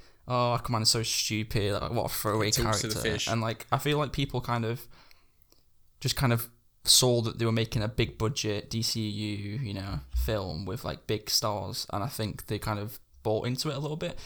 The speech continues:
Speaker 1: For me, Aquaman is kind of like the Ant-Man of the D C films. Like, it's this gimmicky character which people don't really think very much of and, like, kind of look down on in a certain way.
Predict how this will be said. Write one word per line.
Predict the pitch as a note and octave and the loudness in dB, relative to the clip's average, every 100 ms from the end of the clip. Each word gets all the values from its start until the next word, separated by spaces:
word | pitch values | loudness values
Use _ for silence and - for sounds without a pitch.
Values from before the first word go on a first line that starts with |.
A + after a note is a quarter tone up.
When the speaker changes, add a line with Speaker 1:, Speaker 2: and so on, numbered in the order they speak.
| - - | -12 0
Speaker 1:
For | F3+ | 4
me, | F#3+ A2+ - | 6 4 4
Aquaman | B2+ - A#2+ G#2+ G#2 | 4 4 2 2 0
is | - | -2
kind | - A#2 | 2 4
of | A2 | 4
like | G#2+ | 0
the | D#2 | 0
Ant-Man | - A2+ A2 A2 A2 | 2 2 2 0 -2
of | A#2 | -4
the | A2+ G#2 | -2 -2
D | A2 A2 | 0 -2
C | A2 | -2
films. | A2+ A2 A2+ B2 - - - - - - | -2 -2 -2 -2 -4 -8 -20 -20 -20 0
Like, | A#2+ A#2+ - - _ - | 2 2 -6 -18 _ 2
it's | C3 | 4
this | C#3+ | 2
gimmicky | - C#3+ D3 D#3 | 4 4 4 0
character | - A#2 A2+ - G#2+ G#2+ | 2 2 2 0 0 0
which | G#2 - - | 0 -6 -8
people | - - A2+ | -8 -4 -4
don't | G#2+ A2 G#2+ | 0 -2 0
really | A2 A2 | -2 -4
think | - G#2+ | -4 -4
very | G2 | -4
much | G#2 - - | -4 -4 -4
of | C#2+ C#2 A2 - | -4 -4 -8 -8
and, | D#2 | -4
like, | G#2 G2+ - - - - _ - - _ | -4 -4 -8 -16 -20 -20 _ -20 -20 _
kind | - A#2+ A2 | -2 2 2
of | A2 | 2
look | A2 - | 0 0
down | G#2+ A2+ | 0 0
on | A2 A#2 D3 | 0 -2 -2
in | A#2+ | 0
a | A2+ | 0
certain | B2 A#2 | 0 0
way. | A#2+ A#2+ B2+ | 0 -2 -4